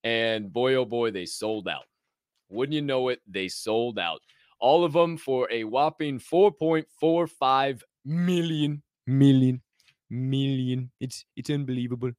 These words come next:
What, what is going on? We just sold four point four five million dollars worth of N F Ts. It's unbelievable. Unbelievable. They, they tried to say it couldn't be done, but it, it's possible. Absolutely possible. I don't know how good that was. I hope that was a pretty good Trump,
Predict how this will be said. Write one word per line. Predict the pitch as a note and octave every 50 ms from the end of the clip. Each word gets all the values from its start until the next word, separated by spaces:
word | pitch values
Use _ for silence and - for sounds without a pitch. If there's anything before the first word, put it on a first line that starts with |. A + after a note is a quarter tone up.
| _ _
What, | - D3+ D#3 - _
what | - C#3 E3 D#3+
is | D#3 C#3
going | C3 B2+ D3 C#3 C#3+ C3+ C3+
on? | C3+ C3 C3 B2+ C3
We | D3 D#3
just | D3 D#3 - -
sold | C#3+ C#3+ C#3 B2+
four | - - - - D#3+ D#3 D#3 D#3 D3+ D3
point | _ - C#3+ C3+ C3 -
four | - C#3 C3+ B2+
five | - C#3 C3+ C3 B2 A2+
million | A#2 A#2+ B2+ C3 C3 B2+ B2+ C3 B2+ B2 A#2+
dollars | A#2+ A#2+ A#2+ A#2+ A#2+ A#2 A2
worth | A2 A#2 A2+
of | A2+ G#2+
N | A#2 A2+
F | A2 A2 _
Ts. | - A2+ A2 A2 -
It's | C3 - D#3+
unbelievable. | E3 E3+ D#3+ D3 D3 C#3 C#3 C3 C3 B2+ C3 - _ _ _ -
Unbelievable. | E3+ F3+ F#3 F#3 F3+ F#3 F3+ F3 F3 D#3+ E3+ D#3 E3 D#3+ D#3 D3+ - - - - _ -
They, | D#3 E3
they | D#3+ D#3 E3+ E3
tried | - - F#3 F3+ E3
to | D#3+
say | - - F3 F3
it | D#3+ -
couldn't | - F3+ E3+ E3
be | D#3 D#3+
done, | D#3+ E3 E3+ E3 D#3 D3+ D3 _ _
but | F3 E3
it, | F3+ E3 _ _ _ _ _ _ _
it's | - D#3+ D3 -
possible. | - D3+ D3+ C#3 D3 C#3+ C#3+ C#3+ _ _ -
Absolutely | D3+ F3 F3+ - - F#3 F#3 F#3 F#3 F3+ F#3+
possible. | E3 F3 E3 D#3+ - - D3+ D3+ - _ _ _ - - - - - - _ _ _ _ - - - _ _ -
I | -
don't | A#2 G#2+
know | F#2+
how | G2 F#2+
good | F#2 E2+ G#2+ G#2+
that | G2 F2+ D2 E2+
was. | F#2+ G2+ F#2+
I | F2+
hope | F2 G#2+ - _
that | F#2+ F#2
was | F2+ E2+
a | _
pretty | _ G#2 F#2+ F2
good | D#2+ G2 E2
Trump, | - - G2 G2 -